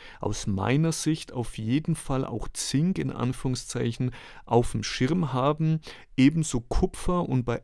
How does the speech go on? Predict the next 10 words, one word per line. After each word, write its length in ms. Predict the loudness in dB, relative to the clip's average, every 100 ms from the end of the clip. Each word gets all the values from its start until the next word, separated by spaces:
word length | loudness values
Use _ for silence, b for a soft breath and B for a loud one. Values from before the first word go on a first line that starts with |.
| -4
exzessivem 760 | -2 -4 -4 -4 -2 -2 -2
Verlust 560 | -2 0 2 0 -2 -4
dieser 240 | -2 -2
Mineralien 840 | 0 0 0 0 2 2 2 2 0 -4 B B B
an 320 | -2 0 2
eine, 320 | 2 2 4
äh, 560 | 4 2 0 0 -2 0
entsprechende 640 | -2 -4 -2 0 0 -2
Supplementierung 880 | -2 -4 -2 -2 -2 -2 0 0 -2 -4
denken. 360 | -4 -4 -6 -12